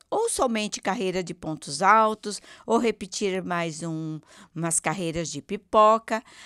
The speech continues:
aí fica a questão de gosto, tá? Eu faria mais carreiras de pontos altos, pra dar a largura e o comprimento, tá? Agora, eu vou iniciar o outro lado,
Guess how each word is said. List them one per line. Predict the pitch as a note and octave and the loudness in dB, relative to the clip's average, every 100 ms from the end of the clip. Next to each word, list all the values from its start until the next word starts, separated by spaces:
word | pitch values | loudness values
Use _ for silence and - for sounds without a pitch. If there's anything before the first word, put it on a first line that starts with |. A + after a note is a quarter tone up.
| - | -2
aí | E3+ F#3 G3+ | 2 2 2
fica | G#3+ A3 - A3 | -2 -8 -4 -6
a | |
questão | A3 G#3+ - G3+ F#3+ | -4 -8 -4 -4 -4
de | F3+ | -8
gosto, | F#3 A3 F#3 E3+ - C#3+ | 0 2 2 -2 -6 -6
tá? | - F3 G#3 - - - | 0 0 0 -10 -20 -4
Eu | F#3+ | -4
faria | F#3+ G#3 F#3+ G3 G#3 G#3 | 0 -2 -2 -2 -2 0
mais | F#3 F3+ F#3+ | -2 -2 -2
carreiras | - G3+ G3 F3 F3+ F3 | -4 -4 -2 -4 -4 -6
de | F3+ F#3 | -8 -8
pontos | E3+ E3 D#3+ F#3 F3+ | -8 -8 -8 -10 -6
altos, | E3 - - D#3 - - _ | -6 -6 -10 -10 -10 -12 _
pra | - E3 | -6 -4
dar | D#3 E3+ | -2 0
a | F3 | 0
largura | F3 F3 D#3 F3+ G#3+ A#3+ F4 G#3 | 0 -2 -4 -4 -2 -2 -4 -8
e | G3 | -2
o | F#3+ | -2
comprimento, | F#3+ G3 F3 A3+ A3 - - - | -4 -8 -6 -6 -6 -8 -12 -14
tá? | - - D#4 - - - - | -2 0 0 -8 -16 -12 0
Agora, | G3+ A3 C4 C#4+ | 2 4 4 4
eu | |
vou | B3+ A3+ G#3 F#3 - | 2 4 2 2 -4
iniciar | C4 D4 D4 - B3 A3+ F#3 F#3 | 0 0 0 0 0 2 4 2
o | F3+ | 0
outro | F#3+ A#3 B3+ A#3+ A3+ | 2 4 2 -2 -2
lado, | G#3 D#3 D#3+ E3+ G#3 | 2 2 2 0 -4